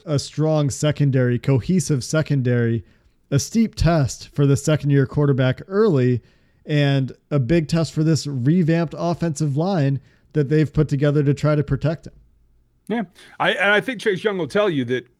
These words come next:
Speaker 2: Slater's gonna be one of the guys that he's gonna be interested to see again, because in college, I thought he had some trouble with him.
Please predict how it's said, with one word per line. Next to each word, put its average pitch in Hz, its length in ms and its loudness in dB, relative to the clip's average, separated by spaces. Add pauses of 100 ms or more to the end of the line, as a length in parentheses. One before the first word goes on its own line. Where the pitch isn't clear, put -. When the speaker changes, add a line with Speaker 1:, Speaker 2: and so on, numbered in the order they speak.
Speaker 2:
Slater's 151 480 -2
gonna 170 160 0
be 156 120 -2
one 139 180 -2
of 170 80 -4
the 143 60 -2
guys 113 240 0
that 113 100 -12
he's 117 180 -8
gonna 117 120 -4
be 113 100 -2
interested 107 360 -12
to 131 140 -8
see 139 300 -6
again, 87 280 -8
because 101 280 -6
in 98 80 -8
college, 113 280 -4
I 101 60 0
thought 107 200 -4
he 104 80 -4
had 107 140 -4
some 131 120 -6
trouble 113 300 -2
with 113 120 -4
him. 156 140 -10